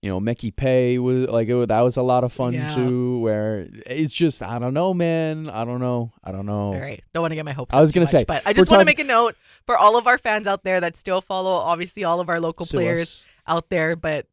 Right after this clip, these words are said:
Speaker 2: we're just getting, yeah, we don't wanna get our hopes up too much. But we, what we can get our hopes up about as well, wanna give a,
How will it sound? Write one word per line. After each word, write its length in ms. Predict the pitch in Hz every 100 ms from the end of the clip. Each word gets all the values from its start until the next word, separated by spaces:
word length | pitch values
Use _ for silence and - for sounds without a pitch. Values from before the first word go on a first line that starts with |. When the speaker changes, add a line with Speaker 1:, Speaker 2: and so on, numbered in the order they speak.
| _
Speaker 2:
we're 160 | 165 160
just 440 | 165 156 - -
getting, 340 | - 175 165 147
yeah, 180 | 135 131
we 60 | 147
don't 100 | 151
wanna 140 | 147
get 120 | 139
our 60 | 135
hopes 220 | 139 -
up 120 | 127
too 180 | - 156
much. 240 | 135 127 -
But 160 | - 202
we, 80 | 180
what 160 | 190
we 60 | 180
can 260 | - 440 392
get 120 | 202
our 120 | 170
hopes 260 | 160 151 - _ - - _ 180
up 180 | 180
about 340 | 180 175 160 -
as 180 | 170 160
well, 300 | 240 247 214
wanna 200 | 185 190
give 180 | 190
a, 440 | 180 175 170 160